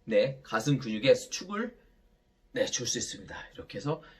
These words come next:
케이블 크로스오버를 이렇게, 이렇게, 네, 해서 굉장히 수축을 해주세요. 그냥 적당히 하고 끝내지 마시고 여기서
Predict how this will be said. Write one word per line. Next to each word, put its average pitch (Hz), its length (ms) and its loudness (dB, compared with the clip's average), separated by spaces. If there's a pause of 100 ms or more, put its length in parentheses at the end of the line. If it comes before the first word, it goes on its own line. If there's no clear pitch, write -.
(160)
케이블 151 380 2
크로스오버를 143 760 -2 (140)
이렇게, 147 500 -6 (720)
이렇게, - 440 -2 (380)
네, - 240 -12 (720)
해서 - 400 0 (1500)
굉장히 147 560 6 (300)
수축을 - 480 6
해주세요. 151 420 4 (460)
그냥 - 140 -2
적당히 190 460 10
하고 190 180 2
끝내지 220 340 6
마시고 - 600 6
여기서 175 340 4